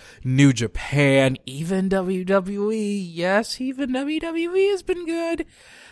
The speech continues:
Uh, I feel like I have not done a wrestling podcast in a while now, and I have not written anything for wrestling in a little bit. My wrestling fandom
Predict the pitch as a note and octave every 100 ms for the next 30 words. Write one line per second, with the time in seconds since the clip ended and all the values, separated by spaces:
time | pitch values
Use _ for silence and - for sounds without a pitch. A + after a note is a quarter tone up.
0 | - - - _ _ _ _ _ _ _
1 | - - D3+ D3 - A#3+ B3+ A3+ G3+ -
2 | - _ - C#3 E3 E3+ F3+ F#3+ C#3 D3+
3 | D#3+ D#3+ C3 A#2+ A2+ B2 - D3 D#3 D3+
4 | D#3+ D#3+ D#3 F3+ E3 D#3+ - - - -
5 | B2 A#2+ - A2 G#2+ G#2 G2+ G#2+ B2+ D#3+
6 | F3 F#3 F#3 F3+ F3+ - - - A2+ A#2
7 | A2 C3+ C3+ A#2+ B2 A2+ - _ _ _
8 | - G#2+ G#2 A2+ - D#3 D#3+ E3 D#3+ F3
9 | E3+ E3+ F3 E3+ F3 - F3+ F3 F3 E3+
10 | E3+ E3+ F#3 F#3 - - - _ _ _
11 | _ _ B2+ C3 C3 C#3+ C3 B2 E3+ -
12 | G3+ G3 F3+ - F3 E3+ E3 E3 D#3+ D#3+
13 | D#3 D3+ C#3+